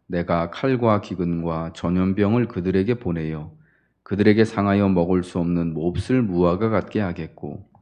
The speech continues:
내가 칼과 기근과 전염병으로 그들을 뒤따르게 하며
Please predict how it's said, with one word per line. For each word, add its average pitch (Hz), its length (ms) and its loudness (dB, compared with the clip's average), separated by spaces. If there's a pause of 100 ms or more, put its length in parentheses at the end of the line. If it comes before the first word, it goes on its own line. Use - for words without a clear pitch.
(460)
내가 92 320 2
칼과 117 380 2
기근과 95 560 2
전염병으로 87 840 -2
그들을 98 400 0
뒤따르게 87 500 -2
하며 78 520 -6